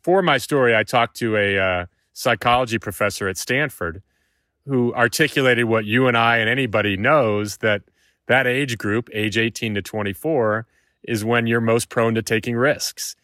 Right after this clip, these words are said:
and defying authority and, you know, asserting your independence. So it makes perfect sense, especially when younger people are not dying at the rate of older people. Most younger people tend to recover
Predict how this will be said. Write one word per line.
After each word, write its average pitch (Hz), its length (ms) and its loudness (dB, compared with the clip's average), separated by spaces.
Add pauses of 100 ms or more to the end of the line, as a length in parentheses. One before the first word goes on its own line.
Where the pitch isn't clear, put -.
(280)
and 101 180 -2
defying 110 440 2
authority 107 640 2 (340)
and, 95 320 -4
you 117 100 -6
know, 95 160 2
asserting 120 400 2
your 113 160 4
independence. 110 800 -2 (360)
So 147 220 2
it 143 80 4
makes 147 240 2
perfect 165 400 2
sense, 123 640 0 (380)
especially 127 760 2
when 107 560 2 (720)
younger 120 380 0
people 120 420 0
are 104 160 2
not 104 380 0
dying 104 760 2
at 101 160 -4
the 107 80 0
rate 101 260 4
of 98 100 2
older 95 280 0
people. 87 400 -8
Most 104 340 -4
younger 107 260 0
people 107 320 -2
tend 98 340 -6
to 95 60 -2
recover 92 600 -2